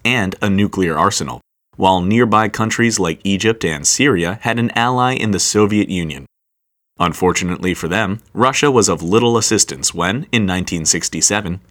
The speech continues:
Egypt and Syria suffered a humiliating defeat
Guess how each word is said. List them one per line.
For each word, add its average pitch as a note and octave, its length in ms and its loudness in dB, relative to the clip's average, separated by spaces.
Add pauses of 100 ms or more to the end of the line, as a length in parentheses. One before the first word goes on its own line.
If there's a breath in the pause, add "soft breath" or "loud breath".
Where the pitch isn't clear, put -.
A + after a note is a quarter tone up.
(120)
Egypt C3 380 0
and F2+ 160 -2
Syria A2+ 400 2
suffered G#2 380 0
a D#2+ 100 -4
humiliating F2+ 800 0
defeat G#2+ 360 -4